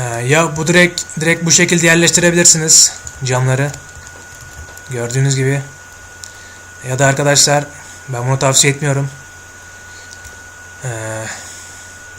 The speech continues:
ince cam yerleştirin. İnce cam yapmak için de glassları, glassları bu şekilde yerleştiriyorsunuz.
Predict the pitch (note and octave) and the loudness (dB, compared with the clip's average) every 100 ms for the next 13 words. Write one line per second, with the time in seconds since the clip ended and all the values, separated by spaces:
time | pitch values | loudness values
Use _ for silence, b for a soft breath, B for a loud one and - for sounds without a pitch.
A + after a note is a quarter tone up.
0 | - C#3 C3+ D3 D#3 D3 C3 B2+ A#2+ - | 0 4 6 6 4 4 2 2 0 0
1 | C#3 C#3+ - - - - B B B - | -2 -4 -10 -18 -20 -18 B B B -6
2 | D3 C3+ D3 D#3+ D#3 D3+ E3 - - D3 | 0 2 4 4 2 2 0 2 2 4
3 | E3 D#3+ - - - - - B B B | 2 2 -8 -18 -20 -20 -20 B B B
4 | B B - - C3 C#3+ D3 E3 D#3 D#3+ | B B -16 -12 -2 2 4 4 4 2
5 | D#3 D#3 D#3 D3 E3 D#3 E3+ E3 E3 D#3+ | -2 -2 2 4 4 4 2 4 4 4
6 | D#3+ - E3+ - D#3+ E3 - | 4 2 2 2 2 0 0